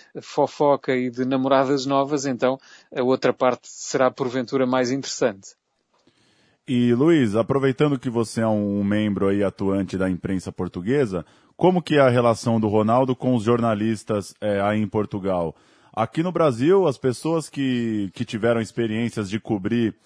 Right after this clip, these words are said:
Speaker 2: é, Champions League, ou mesmo agora durante a Copa do Mundo no ano passado, é, dizem que ele é muito atencioso, que ele trata os jornalistas muito bem, ele é um jogador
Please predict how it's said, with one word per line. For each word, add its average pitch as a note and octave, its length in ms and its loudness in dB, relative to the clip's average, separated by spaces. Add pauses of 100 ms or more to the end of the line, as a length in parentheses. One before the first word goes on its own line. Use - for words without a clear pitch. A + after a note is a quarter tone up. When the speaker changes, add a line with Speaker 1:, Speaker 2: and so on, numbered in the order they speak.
(220)
Speaker 2:
é, G2 400 -2
Champions G2+ 440 -6
League, C3+ 480 0
ou A2+ 120 4
mesmo B2 320 2
agora A2+ 340 2
durante G#2 340 -2
a F#2+ 60 -2
Copa G#2+ 300 -2
do G2 100 -2
Mundo G2+ 240 -2
no G2 120 -2
ano G2 100 -4
passado, A#2 640 -2 (360)
é, G#2+ 520 2
dizem E3 320 -2
que F3 120 -2
ele F3+ 120 0
é F3 60 4
muito F3+ 560 4
atencioso, D3+ 800 2
que - 120 -2
ele B2+ 140 2
trata C3 400 0
os A2 120 0
jornalistas A#2 500 0
muito A2 240 -2
bem, D3 340 -2
ele B2 100 -2
é B2 40 0
um C3+ 80 0
jogador A#2+ 580 0